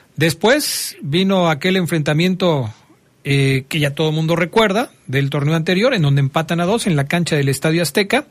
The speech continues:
con la playera rota del Arcamón y, y esa fotografía que seguramente se va a volver icónica, caminando frente al, al, al fotógrafo.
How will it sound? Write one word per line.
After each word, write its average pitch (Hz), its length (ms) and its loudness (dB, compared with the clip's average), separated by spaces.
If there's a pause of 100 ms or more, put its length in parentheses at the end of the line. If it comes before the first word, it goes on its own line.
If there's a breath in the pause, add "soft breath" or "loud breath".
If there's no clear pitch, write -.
(640 loud breath)
con 143 280 2
la 143 180 2
playera 160 380 2
rota 175 380 0
del 147 160 0
Arcamón 156 500 0
y, 139 480 0
y 156 180 -2
esa 165 260 0
fotografía 143 720 0
que 123 220 -6
seguramente 156 580 -2
se 123 80 2
va 160 100 2
a - 20 0
volver 156 280 0
icónica, 165 640 0 (400 loud breath)
caminando 160 680 2
frente 147 580 -4
al, 139 320 0
al, 135 220 -4
al 135 140 -2
fotógrafo. 185 640 -2